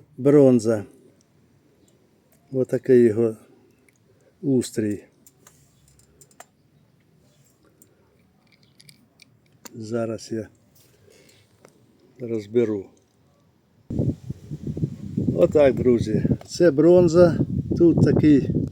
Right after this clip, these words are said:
Така вставка бронзова, тут канали профрезеровані. Ну, конструкція непроста. Це все нержавейка,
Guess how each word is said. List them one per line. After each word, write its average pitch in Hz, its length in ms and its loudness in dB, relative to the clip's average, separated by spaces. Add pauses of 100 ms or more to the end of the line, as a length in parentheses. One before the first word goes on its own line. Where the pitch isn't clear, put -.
(720)
Така 143 260 2
вставка 165 580 0
бронзова, 147 600 2
тут 139 260 -4
канали 156 640 2 (200)
профрезеровані. 143 1900 2 (1200)
Ну, 170 360 -6 (140)
конструкція 147 720 0
непроста. 135 720 2 (960)
Це 165 380 0
все 156 300 2
нержавейка, 147 920 4